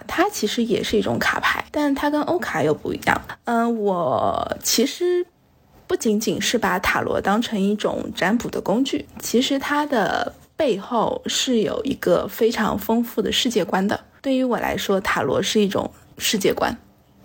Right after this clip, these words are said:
啊，包括当然塔罗它其实同样架构着的还有占星的一个体系，其实塔罗和占星是非常有关联的。所以他们对于我来说其实是背后一个整个大的世界观。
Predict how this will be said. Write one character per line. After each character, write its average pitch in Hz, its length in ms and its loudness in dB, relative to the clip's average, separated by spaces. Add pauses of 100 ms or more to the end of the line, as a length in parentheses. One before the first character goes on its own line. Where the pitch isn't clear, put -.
(120)
啊， - 220 0
包 214 140 0
括 226 260 0
当 220 160 0
然 214 240 0
塔 190 200 -2
罗 185 220 2
它 226 260 0
其 233 200 -2
实 214 320 2
同 190 220 -6
样 226 200 2
架 214 180 -2
构 202 160 0
着 202 100 0
的 196 80 0
还 202 160 0
有 196 420 0 (240)
占 226 180 2
星 254 220 0
的 220 160 2
一 - 60 -4
个 - 80 0
体 - 220 -2
系， - 280 -2 (240)
其 - 200 2
实 220 80 4
塔 - 180 0
罗 - 180 0
和 - 160 0
占 220 220 2
星 247 280 0 (120)
是 190 540 2
非 262 140 0
常 247 140 2
有 170 100 0
关 208 220 0
联 220 200 2
的。 - 180 -2 (220)
所 - 160 0
以 233 140 2
他 262 240 -2
们 220 320 2
对 220 160 2
于 214 80 2
我 214 140 0
来 - 180 -4
说 190 300 2
其 196 200 -2
实 214 140 2
是 208 220 0
背 226 200 0
后 196 400 2
一 202 120 2
个 190 640 0
整 - 160 0
个 - 80 -4
大 226 180 2
的 202 80 -2
世 - 180 0
界 214 160 0
观。 233 320 0